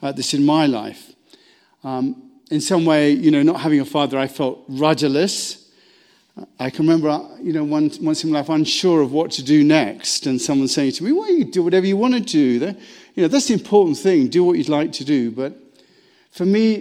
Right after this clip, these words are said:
it wasn't. You know, I wanted some sort of guidance. Um, also, it's interesting to see the list of people,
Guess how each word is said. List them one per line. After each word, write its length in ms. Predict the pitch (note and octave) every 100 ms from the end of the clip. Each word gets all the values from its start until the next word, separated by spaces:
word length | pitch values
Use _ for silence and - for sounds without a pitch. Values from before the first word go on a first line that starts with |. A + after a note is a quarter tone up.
| -
it 160 | F#3+ G3
wasn't. 720 | G3+ F#3+ - G2+ - - - - _
You 140 | F3 C#3
know, 180 | B2 -
I 200 | D3+ D#3
wanted 580 | D#3 D#3 - E3+ C#3+ - - _ _ _ _ _ -
some 380 | - - D#3+ D#3
sort 400 | B2+ - C#3 D3+
of 320 | C3 C3 B2 - _ _ - _ _ -
guidance. 1000 | D3+ D#3+ C#3 A#2 - - - - - _ _ _ _ _ _ -
Um, 540 | B2+ B2 C3 C#3 - _ _ _ _
also, 240 | F#3+ G#3+ B3+
it's 160 | D3+
interesting 300 | - G3 C#4+
to 180 | G#3+ -
see 260 | D#3 F3+ E3
the 300 | D3 D3 - - _ -
list 360 | E3+ G#3 -
of 140 | E3+ -
people, 640 | F#3 E3+ - E3+ D#3+ -